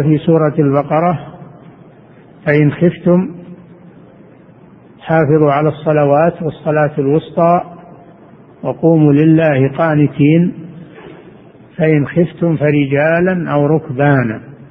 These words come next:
فإذا أمنتم فاذكروا الله كما علمكم ما لم تكونوا تعلمون". فالخوف على قسمين:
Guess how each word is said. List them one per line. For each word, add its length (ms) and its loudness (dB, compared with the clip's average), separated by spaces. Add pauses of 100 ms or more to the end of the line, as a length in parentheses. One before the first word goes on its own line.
(380)
فإذا 600 2
أمنتم 640 0 (800)
فاذكروا 500 0
الله 640 0 (200)
كما 240 0
علمكم 800 0
ما 320 0
لم 80 -4
تكونوا 500 -4
تعلمون". 540 -4 (2250)
فالخوف 460 0
على 200 0
قسمين: 600 0